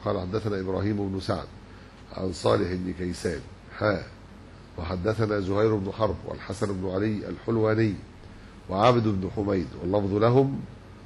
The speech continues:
قالوا: حدثنا يعقوب بن إبراهيم قال: حدثنا أبي عن صالح عن ابن شهاب قال: حدثني أبو أمامة ابن سهل أنه سمع أبا سعيد الخدري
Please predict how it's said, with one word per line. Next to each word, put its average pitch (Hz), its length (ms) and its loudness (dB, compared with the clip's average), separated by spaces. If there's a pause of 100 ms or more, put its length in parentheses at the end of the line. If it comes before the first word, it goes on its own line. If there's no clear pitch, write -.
(120)
قالوا: 110 280 8
حدثنا 95 580 0
يعقوب 98 560 0
بن 92 420 -2
إبراهيم 92 500 0 (800)
قال: 110 320 6
حدثنا 101 640 0
أبي 107 180 4
عن 92 160 0
صالح 110 320 2
عن 98 120 0
ابن 98 240 -2
شهاب 101 420 2 (760)
قال: 113 220 8
حدثني 101 680 0
أبو 107 320 0
أمامة 113 560 4 (200)
ابن 113 320 2
سهل 110 300 4 (920)
أنه 101 340 -2
سمع 95 500 -2
أبا 95 220 0
سعيد 92 420 -4
الخدري 98 560 0